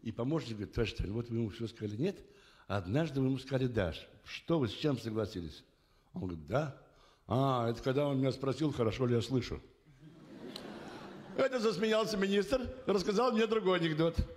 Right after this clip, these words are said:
Мы с ним пять минут рассказали анекдоты, он подписал мне материалы. Так, анекдоты, анекдоты меня выручили. Вот, так сказать,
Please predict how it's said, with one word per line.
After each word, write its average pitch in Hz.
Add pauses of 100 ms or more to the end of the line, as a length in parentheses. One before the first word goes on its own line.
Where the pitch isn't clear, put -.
(360)
Мы 170
с -
ним 165
пять 156
минут 139
рассказали 139
анекдоты, 139
он 131
подписал 131
мне 117
материалы. 92 (240)
Так, 113
анекдоты, 120 (260)
анекдоты 131
меня 143
выручили. 110 (140)
Вот, 165 (360)
так 127
сказать, -